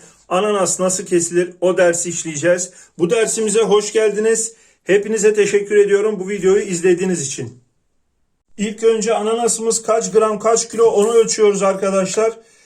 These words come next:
Biliyorsunuz ki kesildikten sonra ne kadar kalıyor, bu benim için önemli. Şöyle koyalım. Bir kilo, şöyle yakınlaştırayım. Bir kilo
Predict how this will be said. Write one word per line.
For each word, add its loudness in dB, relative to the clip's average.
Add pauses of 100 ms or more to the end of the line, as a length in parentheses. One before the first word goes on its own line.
(320)
Biliyorsunuz -4
ki -16
kesildikten -2
sonra -2
ne -2
kadar 0
kalıyor, 0
bu -6
benim 2
için -6
önemli. -2 (1200)
Şöyle -6
koyalım. -4 (3250)
Bir -4
kilo, 2 (1600)
şöyle -4
yakınlaştırayım. -6 (520)
Bir -8
kilo 0